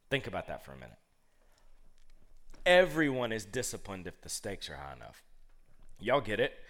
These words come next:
But it's, <clears throat> it's like, you know, you got a guy that's, like, eating himself to death, you know, and he's like, "Man, I can't exercise. I just can't do it. I can't do it." Until a doctor says, "Hey, man, if you don't exercise, you are going to die."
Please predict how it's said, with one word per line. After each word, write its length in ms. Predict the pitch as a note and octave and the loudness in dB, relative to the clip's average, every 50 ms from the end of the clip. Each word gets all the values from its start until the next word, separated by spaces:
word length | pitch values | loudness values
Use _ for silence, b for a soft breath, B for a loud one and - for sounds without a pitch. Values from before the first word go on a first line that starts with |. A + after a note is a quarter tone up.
| B B B B | B B B B
But 120 | - C#3 | 2 4
it's, 140 | C#3 C3 - - - - - - - - | 4 4 2 -2 -8 -6 -8 -6 -2 0
<clears throat> 360 | - - - A#2+ A2 - - | 0 0 -2 -4 -6 -6 -4
it's 120 | C3+ C#3+ - | -2 2 4
like, 320 | D3 B2+ G#2+ - - - B B B B B B | 4 4 4 2 -4 -8 B B B B B B
you 100 | B C3+ | B 2
know, 80 | C#3 C3+ | 4 4
you 140 | A#2+ B2+ | 4 6
got 140 | B2+ C#3 C3 | 6 8 6
a 40 | B2+ | 8
guy 280 | - B2+ B2+ B2+ B2+ B2 | 8 10 12 12 12 10
that's, 200 | A2 B2 - - | 8 6 4 6
like, 300 | B2+ G#2 G2+ - - B B B B B B _ | 6 6 6 4 -2 B B B B B B _
eating 280 | - E3 F3 D#3+ E3 D3 | 2 2 4 4 4 2
himself 460 | C3+ B2 B2 A2+ - C3+ A#2+ A#2 - - | 2 0 2 6 8 8 8 8 6 0
to 80 | B2+ A#2 | -4 2
death, 460 | F#2+ A2+ A#2 A#2 B2+ B2 - - - - | 6 8 8 8 8 6 2 -6 -8 -4
you 140 | C#3+ C3+ C3+ | 0 2 4
know, 140 | B2+ B2+ B2+ | 4 4 4
and 220 | B2 B2+ B2 - | 2 0 -2 -2
he's 160 | C#3 C3 B2 | 0 2 4
like, 220 | A#2 G#2 G2 F#2 G2 | 6 4 4 4 4
"Man, 140 | C3 C3+ | 4 6
I 80 | C#3+ D3+ | 6 6
can't 260 | - - D3 B2 A#2+ | 6 6 4 4 6
exercise. 480 | B2 C3 - - - - - G2+ F#2+ F#2+ | 4 4 2 0 -4 0 2 2 4 6
I 100 | A2 A#2 | 4 4
just 120 | A2 G2 | 4 2
can't 280 | - - C#3 C3+ B2+ A#2 | 2 2 2 2 2 2
do 120 | B2+ B2+ | 4 4
it. 80 | A2+ G2 | 4 4
I 60 | F#2+ | 4
can't 260 | - C3+ C3+ A#2+ A2+ | 2 2 0 0 2
do 120 | G#2+ C3 B2+ | 0 0 0
it." 80 | A2 | 0
Until 240 | A2 - - F3+ F3+ | 0 2 6 6 6
a 60 | D3+ | 8
doctor 280 | B2 C#3 C#3+ C3 B2+ B2+ | 8 8 8 6 2 0
says, 260 | A#2+ - B2+ A2 - B B B B | 2 4 4 4 2 B B B B
"Hey, 180 | - F3+ F3+ D#3+ | 0 2 2 2
man, 220 | D#3 E3+ F3 E3+ - | 2 0 -2 -2 -2
if 160 | F3+ E3 - | -4 -4 -2
you 80 | C4 - - - - | -4 -6 -6 -4 0
don't 300 | D#3+ E3 E3 E3 E3+ - - | 2 4 4 4 2 2 4
exercise, 580 | D#3+ E3 D#3+ - D#3 C#3+ - F3 D#3+ D3 B2 C3+ | 4 4 2 2 -6 0 4 4 4 4 4 2
you 200 | F#3 F3+ D#3 - - | 0 -2 0 2 4
are 140 | C3+ C3+ A#2+ - | 4 4 2 0
going 240 | - B2 C3 C3+ B2+ | -2 0 0 0 0
to 80 | - A2+ | 0 2
die." 240 | F2+ G2 E3 D3 | 4 4 4 4